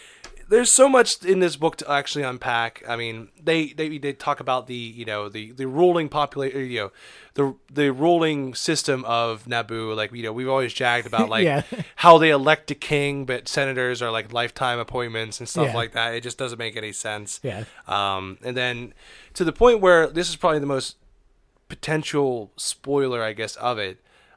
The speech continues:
Speaker 1: Um, so if anyone doesn't wanna hear this now, you know, leave. I know it, we've talked a bunch about it, so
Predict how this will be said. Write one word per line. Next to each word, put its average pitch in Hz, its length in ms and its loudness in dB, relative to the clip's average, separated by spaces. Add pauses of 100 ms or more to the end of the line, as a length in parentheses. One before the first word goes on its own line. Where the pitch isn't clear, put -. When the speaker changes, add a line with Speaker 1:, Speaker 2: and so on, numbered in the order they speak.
Speaker 1:
Um, 98 580 -2 (500)
so 107 160 -4
if 107 140 -4
anyone 127 260 -4
doesn't 110 180 -10
wanna 104 140 -8
hear 113 160 -6
this 98 160 -8
now, 104 480 -6
you 101 140 -12
know, 92 100 -14
leave. 98 380 -10
I 107 100 -2
know 110 160 -6
it, 113 100 -8
we've 117 160 -10
talked 143 260 0
a 113 40 -18
bunch 110 240 -6
about 101 240 -2
it, 95 140 -12
so 98 240 -8